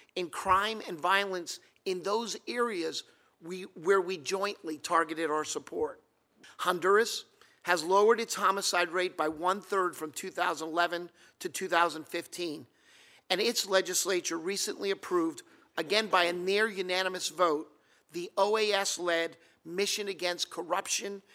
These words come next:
and Impunity in Honduras. However, the tragic murder of indigenous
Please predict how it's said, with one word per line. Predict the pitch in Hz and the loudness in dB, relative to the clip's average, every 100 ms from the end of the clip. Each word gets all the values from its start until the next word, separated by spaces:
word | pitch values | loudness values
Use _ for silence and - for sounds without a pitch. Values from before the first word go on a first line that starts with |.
| - _ | -20 _
and | 175 | -6
Impunity | 165 156 - 208 190 156 151 135 _ _ _ - | -6 -6 -6 -2 -2 -2 -6 -10 _ _ _ -8
in | 165 | -6
Honduras. | 160 170 156 165 139 - - - _ _ _ _ _ _ | -4 -4 -2 -2 -2 -6 -8 -10 _ _ _ _ _ _
However, | - 196 226 208 180 - - - | 8 12 12 12 8 6 -14 -10
the | 165 | -4
tragic | - 202 208 196 | 4 6 6 2
murder | 202 214 202 214 - | 8 8 8 6 4
of | 180 160 | 0 0
indigenous | 202 143 185 190 214 220 - - | -4 0 2 2 2 0 -2 -8